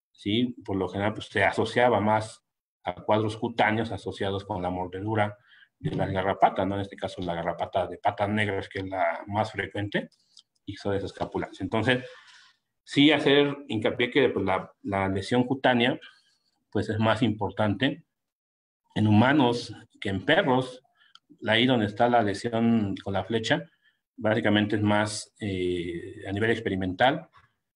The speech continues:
A mí el, uno de los libros que me gusta, y de hecho no sé si se han dado cuenta del Green, ¿sí? De enfermedades infecciosas, en perros y gatos ese es de cajón tenerlo. Entonces la mayor parte de las imágenes son de ese libro, algunas son,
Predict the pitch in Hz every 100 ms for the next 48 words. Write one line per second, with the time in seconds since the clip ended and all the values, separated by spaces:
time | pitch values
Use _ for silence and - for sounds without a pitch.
0 | - 92 104 113 117 110 98 92 95 95
1 | 95 98 110 107 95 95 117 117 110 -
2 | 90 82 82 85 82 _ _ - 92 98
3 | 104 117 98 98 104 101 98 98 - 90
4 | - _ _ _ _ _ _ - 104 110
5 | 107 101 110 101 92 90 90 87 110 123
6 | 123 123 117 - - 98 113 92 95 107
7 | 113 131 - 117 127 180 - _ _ _
8 | _ - 95 92 117 - 104 107 110 107
9 | 107 95 85 80 - 101 101 101 139 113
10 | 90 101 101 104 110 107 113 98 90 90
11 | 87 87 - _ _ - - _ - 101
12 | 110 110 107 101 104 101 95 - 95 98
13 | 127 131 104 104 95 101 98 95 87